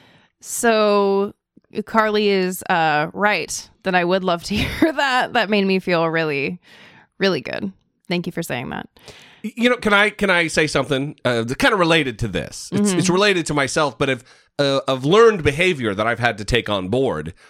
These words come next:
Speaker 2: And that's, you know, we're together all the time, and I'm k-, the kind of guy who is a protective type.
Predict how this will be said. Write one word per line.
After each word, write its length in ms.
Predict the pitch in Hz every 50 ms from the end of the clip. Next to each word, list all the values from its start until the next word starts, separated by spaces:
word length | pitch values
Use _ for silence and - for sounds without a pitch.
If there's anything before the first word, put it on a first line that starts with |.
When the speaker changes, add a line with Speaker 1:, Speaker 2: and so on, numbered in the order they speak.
| - _ _ _ _ _ _ _
Speaker 2:
And 140 | - 170 190
that's, 340 | 220 254 - - - - - _ _ _ _ _ _ _ _ _ -
you 80 | - -
know, 40 |
we're 120 | 269 320 330
together 520 | 247 196 220 226 214 185 165 143 123 117 -
all 180 | - 160 151 120
the 80 | 110
time, 580 | - 165 175 175 139 104 87 76 76 113 160 - _ _ _ _ _ _ -
and 360 | 156 151 151 151 151 139 - - - 110 - _
I'm 420 | 170 196 233 262 269 247 220 185 - _ - -
k-, 100 | - - -
the 100 | 170 175
kind 400 | - - - 262 285 294 294 247
of 100 | 247 180
guy 420 | 156 175 165 160 156 156 151 151 143
who 300 | 123 143 151 151 151 147
is 260 | 156 151 147 139 - -
a 80 | 151 143
protective 720 | - 147 143 - - 180 160 - - - 139 117 - -
type. 420 | - 120 107 80 - - _